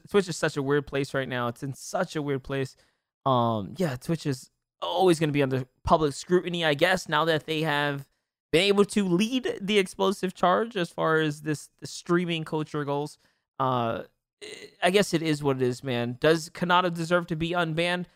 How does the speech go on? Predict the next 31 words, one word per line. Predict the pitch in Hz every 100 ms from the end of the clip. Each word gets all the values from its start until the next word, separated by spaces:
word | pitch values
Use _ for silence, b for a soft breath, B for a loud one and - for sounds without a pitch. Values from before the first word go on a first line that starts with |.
| _ _ -
I | 226
don't | 262 254
think | - 247 226
his | 202
social | - 208 208 - 196
media | 180 185 185 175
presence | - 170 170 170
is | - 160
helping | - 139 - -
him, | 113 - -
is | 123
what | 135 117
I'll | 98
say. | - - - _ _
I | 254
don't | 330
really | 185
care | - - 117
if |
the | 113
kid | - 101
gets | 98 -
unbanned | - 104 101 92
or | 80
not. | 64 -
I | 143
think, | 185 156 -
I | 160
think | 151 120
he's | - 117 120
young, | 135 139 127 127